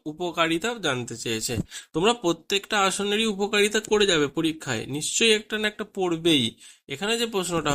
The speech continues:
হয়েছে, এখানে ভুজঙ্গাসনের উপকারিতা পড়েছে। দেখো, উত্তরটা হবে, দেখো, কোমরের ব্যথায় উপকারী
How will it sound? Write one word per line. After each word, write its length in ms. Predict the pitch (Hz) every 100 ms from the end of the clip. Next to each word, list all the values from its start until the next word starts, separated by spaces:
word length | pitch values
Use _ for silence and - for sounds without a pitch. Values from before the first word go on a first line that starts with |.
| 139
হয়েছে, 280 | 123 - 214
এখানে 220 | 202 208
ভুজঙ্গাসনের 800 | 202 160 175 180 180 175 170 170 156
উপকারিতা 420 | 147 139 127 123
পড়েছে। 360 | 113 113 110 -
দেখো, 240 | 120 113 - - _ _ _ _ _ _ _ _ _ _ _ _ - _ - _ -
উত্তরটা 360 | 170 - 247 240
হবে, 180 | 233
দেখো, 240 | 185 151 185
কোমরের 520 | - 165 165 175 214
ব্যথায় 400 | 190 143 135 175
উপকারী 520 | 180 175 190 185 185